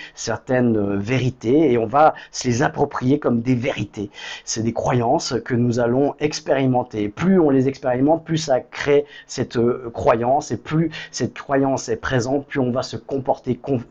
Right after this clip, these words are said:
conformément à cette croyance. Et donc c'est la boucle cybernétique de rétroaction. C'est-à-dire que plus je produis ça, plus j'ai ça comme résultat, et plus j'ai ça comme résultat, plus ça confirme ce que je pense. Donc la croyance. Et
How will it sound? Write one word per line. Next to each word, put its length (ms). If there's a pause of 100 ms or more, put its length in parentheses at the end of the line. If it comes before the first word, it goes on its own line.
(180)
conformément 640
à 40
cette 160
croyance. 560 (720)
Et 60
donc 220
c'est 100
la 160
boucle 320
cybernétique 580
de 100
rétroaction. 680 (340)
C'est-à-dire 240
que 140
plus 480
je 100
produis 560
ça, 400 (300)
plus 400
j'ai 240
ça 240
comme 140
résultat, 460
et 60
plus 220
j'ai 160
ça 200
comme 140
résultat, 400
plus 180
ça 180
confirme 480
ce 60
que 100
je 80
pense. 380 (1080)
Donc 160
la 60
croyance. 540 (1000)
Et 280